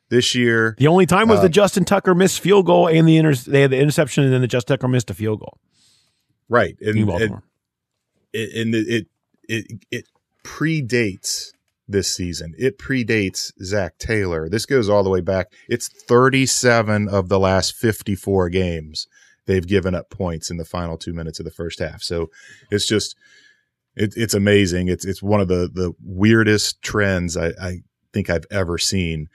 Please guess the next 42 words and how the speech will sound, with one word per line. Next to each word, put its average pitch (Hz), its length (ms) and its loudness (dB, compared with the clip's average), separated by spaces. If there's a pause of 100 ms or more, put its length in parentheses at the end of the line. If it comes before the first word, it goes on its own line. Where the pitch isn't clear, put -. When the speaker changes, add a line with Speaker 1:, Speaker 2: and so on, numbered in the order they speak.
(220)
Speaker 1:
So - 100 -4
that's 127 220 4
what 135 80 4
losing 107 360 4
time 87 260 -2
is: 82 120 -2
giving 107 240 0
up 104 120 -2
points 104 320 -6
in 95 80 -4
the 87 40 -4
final 95 360 -2
two - 180 -6
minutes 90 300 -4
of 85 60 -8
the 82 60 -8
first 90 340 -6
half. 82 360 -2 (260)
So - 160 -2
for 92 140 -2
this 131 240 4
run, 113 220 4
pass, 104 320 0
or 95 60 2
boot, 90 360 2
what 98 300 0
number 135 440 2
will 104 220 4
be 104 160 2
higher 90 640 -2 (540)
at - 240 -4
the 95 240 -6
end 104 260 0
of 101 240 0
the 110 100 4
season? 80 760 0 (880)
Carlos 127 580 4
Dunlap 104 540 2
and 92 120 -2
Geno 107 580 0 (760)
Atkins 95 580 -2
sacks, - 720 -4